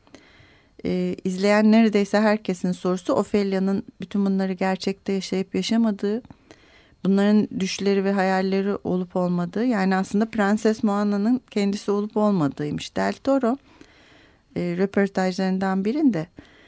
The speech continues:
sanat yapıtlarını izleyenlerin algısı nasılsa anlamının da öyle olması gerektiğini hatırlatıyor, altını çiziyor. Ama yine de diyor ki, e, objektif olmak gerekirse benim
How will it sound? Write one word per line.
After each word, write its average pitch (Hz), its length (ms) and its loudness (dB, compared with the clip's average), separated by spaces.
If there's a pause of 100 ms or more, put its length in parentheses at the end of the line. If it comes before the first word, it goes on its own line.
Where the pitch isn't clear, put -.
(400)
sanat 214 400 2
yapıtlarını 208 680 0
izleyenlerin 196 760 0
algısı 196 480 0
nasılsa 233 480 -2
anlamının 208 520 4
da 214 100 2
öyle 202 260 0
olması 190 360 -2
gerektiğini 190 580 -4
hatırlatıyor, 196 760 -2
altını 175 580 -4
çiziyor. 220 360 0
Ama 175 280 2 (180)
yine 196 260 2
de 196 180 0
diyor 285 180 0
ki, 190 200 -4 (760)
e, 185 520 -4 (960)
objektif 208 520 0
olmak 214 380 4
gerekirse 214 760 0 (520)
benim 220 300 2